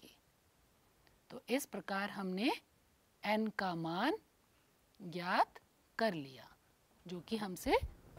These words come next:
पूछा गया था। आइए क्रमचय को समझने के लिए एक और उदाहरण लें। इस उदाहरण में डॉटर शब्द के अक्षरों से आठ अक्षर वाले शब्दों के विन्यासों की संख्या ज्ञात करनी है।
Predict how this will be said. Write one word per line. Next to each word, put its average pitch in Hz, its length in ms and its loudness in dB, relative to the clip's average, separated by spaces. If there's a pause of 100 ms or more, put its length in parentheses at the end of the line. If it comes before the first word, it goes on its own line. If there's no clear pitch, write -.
पूछा 226 360 4
गया 139 300 -6
था। - 260 -8 (1600)
आइए 208 300 6 (120)
क्रमचय 214 420 4
को 285 180 0
समझने 208 440 0
के 233 140 -4
लिए 226 280 2
एक 214 160 -2
और 185 160 2
उदाहरण 190 360 0
लें। 220 180 4 (920)
इस 302 180 4
उदाहरण 214 420 8
में 254 120 6 (300)
डॉटर 202 420 12
शब्द 208 380 6
के 247 200 4
अक्षरों 214 500 0
से 302 260 4 (160)
आठ 233 300 10
अक्षर 214 320 4
वाले 190 400 6 (260)
शब्दों 202 340 -2
के 226 160 8
विन्यासों 190 680 4
की 302 180 4
संख्या 202 420 6
ज्ञात 175 300 4
करनी 208 360 2
है। 262 200 0